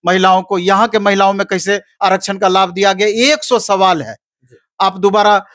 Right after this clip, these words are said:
Speaker 1: अ, री एग्जाम हुआ मैथ के बच्चों का, इतना टफ क्वेश्चन कैसे आ गया? अ, थोड़ा बहुत अंतर रहता है तो समझ में आता है, तो इतना बड़ा दायरा, इतना बड़ा गैप कैसे हो गया? एक सौ जगह बीपीएससी का लूप होल है, तो उसमें कहीं कोई दिक्कत नहीं है। लेकिन आज अभ्यर्थी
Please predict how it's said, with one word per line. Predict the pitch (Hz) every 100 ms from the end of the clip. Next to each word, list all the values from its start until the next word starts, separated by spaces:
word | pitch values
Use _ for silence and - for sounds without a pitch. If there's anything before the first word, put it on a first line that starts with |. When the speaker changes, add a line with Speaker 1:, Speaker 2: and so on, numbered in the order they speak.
| -
Speaker 1:
अ, | 190 185
री | 220 214
एग्जाम | 190 196 202
हुआ | 190 196 196
मैथ | 202 208
के | - 208
बच्चों | 190 196 190
का, | 196 190 _ 226
इतना | 233 226 226 233 202 _ 247
टफ | 233 -
क्वेश्चन | 214 226 208
कैसे | 208 196
आ | 202 196
गया? | 196 208 208 _ -
अ, | 190 190
थोड़ा | 190 214 214
बहुत | 196 208
अंतर | 202 190 202
रहता | 190 202
है | 196
तो |
समझ | 180 202 196
में | 196
आता | 190 202
है, |
तो | 208
इतना | 214 208
बड़ा | 202 202
दायरा, | 190 185 202 208
इतना | 208 190
बड़ा | 190 190
गैप | 175 196 -
कैसे | 190 -
हो | 190 185
गया? | 190 214 _ _ 233
एक | 269 285
सौ | - 233
जगह | 202 208 208
बीपीएससी | 196 202 185 196
का | 180
लूप | 175 175 -
होल | 143 131
है, | 120
तो | - _ -
उसमें | 220 202 220 226
कहीं | 202 202
कोई | 208 190
दिक्कत | 185 190 185
नहीं | 180 180 151
है। | 117 _ -
लेकिन | 170 208
आज | 180 208 208
अभ्यर्थी | 180 151 170 180 - 208 247